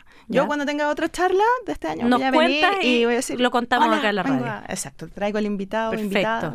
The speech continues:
Speaker 1: todo.
Speaker 2: Ya.
Speaker 1: Entonces, efectivamente, claro, pues, o sea, eh, creo que ya no se puede negar el cambio climático, creo que están todas las evidencias puestas de la
Speaker 2: Sí.
Speaker 1: mesa y hay que ver cuáles son las acciones reales que se pueden tomar, aunque ya sabemos que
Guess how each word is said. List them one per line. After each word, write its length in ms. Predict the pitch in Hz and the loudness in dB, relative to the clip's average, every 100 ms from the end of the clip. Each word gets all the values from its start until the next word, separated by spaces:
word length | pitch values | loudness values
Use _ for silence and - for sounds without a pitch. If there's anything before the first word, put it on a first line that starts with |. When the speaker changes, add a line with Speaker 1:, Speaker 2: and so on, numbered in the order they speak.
| - | -8
Speaker 1:
todo. 180 | - - - - - - - - | -14 -14 -18 -18 -18 -18 -14 -6
Speaker 2:
Ya. 300 | 190 180 320 - - | -2 -2 -2 -8 -12
Speaker 1:
Entonces, 300 | 190 233 254 | -8 -2 -2
efectivamente, 560 | 226 196 233 269 277 240 | -2 0 2 2 0 2
claro, 240 | 247 220 | 0 0
pues, 100 | 165 | -10
o 80 | 151 | -12
sea, 180 | 202 196 - | -10 -10 -12
eh, 880 | 190 190 180 165 - 55 57 - 151 | -8 -8 -8 -10 -14 -16 -14 -16 -10
creo 220 | 185 208 | -4 -4
que 140 | 202 180 | -4 -6
ya 100 | 190 | -6
no 80 | |
se 140 | 202 190 | -6 -12
puede 360 | - 247 262 | -4 -2 0
negar 300 | 240 220 214 | -2 -4 -4
el 80 | 220 | -4
cambio 240 | 208 214 208 | -6 -8 -6
climático, 500 | 196 185 190 196 196 | -8 -8 -8 -10 -8
creo 200 | 196 190 | -8 -8
que 80 | |
están 220 | 190 196 190 | -8 -8 -4
todas 260 | 190 185 | -6 -6
las 160 | 185 - | -8 -8
evidencias 420 | 170 170 190 208 - | -8 -6 -6 -6 -8
puestas 260 | 226 - | -8 -8
de 100 | 233 | -6
la 100 | 233 | -2
Speaker 2:
Sí. 60 | 240 | 2
Speaker 1:
mesa 380 | 233 156 254 262 | 0 0 -4 -2
y 60 | |
hay 120 | 240 233 | -2 -4
que 120 | 208 | -6
ver 160 | 226 | -6
cuáles 220 | 226 214 - | -4 -6 -6
son 100 | 208 | -6
las 80 | |
acciones 320 | 185 - 214 220 | -6 -6 -6 -4
reales 320 | 196 185 196 | -4 -4 -4
que 80 | 196 | -10
se 140 | - | -12
pueden 240 | - 180 | -8 -8
tomar, 320 | 190 190 208 214 | -6 -4 -2 -2
aunque 240 | 202 196 | -4 -6
ya 100 | 190 | -10
sabemos 300 | 190 202 208 | -10 -10 -10
que 180 | - | -12